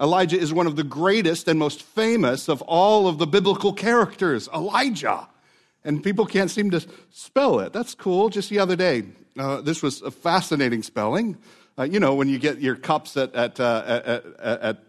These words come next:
uh, stores and they write the name of your, uh, your name on the side of it and they're just sort of spitballing it, <laughs> you know. Well, somebody decided to go with E L Y Z H A. I'm like, "That's good.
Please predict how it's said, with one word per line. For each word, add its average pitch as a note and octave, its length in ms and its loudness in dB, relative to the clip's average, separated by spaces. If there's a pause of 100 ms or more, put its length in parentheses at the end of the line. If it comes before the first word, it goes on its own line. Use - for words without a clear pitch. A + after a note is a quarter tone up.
uh, G#2+ 180 -6
stores D3+ 540 -2
and B2+ 80 -2
they B2+ 60 0
write C3+ 280 0
the B2 120 -4
name C#3 460 2
of B2 300 -2
your, A#2+ 320 -2 (400)
uh, A2+ 240 -4
your A#2+ 160 0
name B2+ 320 2
on B2 120 0
the B2 60 -2
side B2+ 320 2
of C3+ 100 2
it C#3 120 0
and A#2+ 80 -4
they're B2 80 -2
just C#3 200 -4
sort C3+ 140 0
of G#2+ 140 -6 (300)
spitballing C#3 580 2 (400)
it, G#3 120 0
<laughs> - 40 -4
you E3+ 80 2
know. D#3 240 4 (400)
Well, F3 100 -2
somebody C#4 340 4
decided F3 360 2
to D#3+ 60 2
go D#3+ 240 2
with C#3+ 240 0 (160)
E A3+ 420 -2 (200)
L F#3 380 2
Y B2+ 1160 -2 (640)
Z G3 840 -2
H E3+ 540 -2 (180)
A. A#2+ 440 0 (280)
I'm D#3 140 0
like, B2+ 260 -6
"That's F3+ 280 -16
good. D#3 760 -14